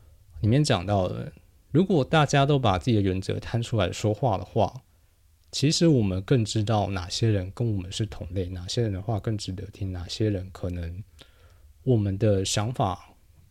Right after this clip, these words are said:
其实本身就是某个程度是对立面，我们可能可以互相包容，可是我们选择道路会不一样。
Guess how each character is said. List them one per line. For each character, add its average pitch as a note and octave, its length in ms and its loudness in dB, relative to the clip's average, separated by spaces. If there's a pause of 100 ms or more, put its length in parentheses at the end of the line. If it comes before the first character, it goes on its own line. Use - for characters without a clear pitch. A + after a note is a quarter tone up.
(120)
其 - 260 -2
实 A#2 180 -2
本 F#2+ 280 -4
身 A2+ 200 -2
就 G#2+ 140 0
是 - 260 -4 (520)
某 G#2 100 -4
个 G2+ 80 -2
程 G#2 180 -6
度 A2 80 -2
是 A2+ 120 2
对 A2+ 180 2
立 G2+ 140 -2
面， G2+ 260 -2 (500)
我 A#2 80 0
们 G#2 160 4
可 G#2 200 0
能 G2+ 260 0
可 - 160 -2
以 C#3 100 4
互 A#2+ 200 2
相 A2 240 0
包 G#2 220 0
容， F#2+ 200 -2
可 G2 140 -10
是 - 120 -2
我 G#2 120 0
们 F2+ 180 -6
选 - 160 -8
择 - 120 -12
道 G2 180 -4
路 F#2 240 -8
会 A2 100 -2
不 F#2+ 240 -8
一 F#2+ 60 -12
样。 F2 180 -12